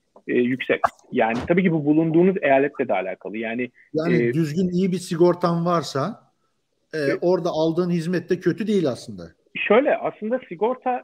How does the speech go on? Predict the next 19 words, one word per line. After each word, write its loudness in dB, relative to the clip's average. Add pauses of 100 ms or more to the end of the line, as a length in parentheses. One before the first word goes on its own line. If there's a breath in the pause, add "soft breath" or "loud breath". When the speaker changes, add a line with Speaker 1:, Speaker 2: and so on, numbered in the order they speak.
Speaker 1:
e, -6 (460)
yani -8
bu -8
bahsetmiş 0
olduğum 0
sigortaların 0
herhangi -6
bir -8
tanesini -8
yaptığınız 2
Speaker 2:
<clears throat> -
Speaker 1:
zaman -4
fir-, -2
firmalar 0
çok -6
fark 0
etmiyor -8
Amerika'da. -6
Yani, -2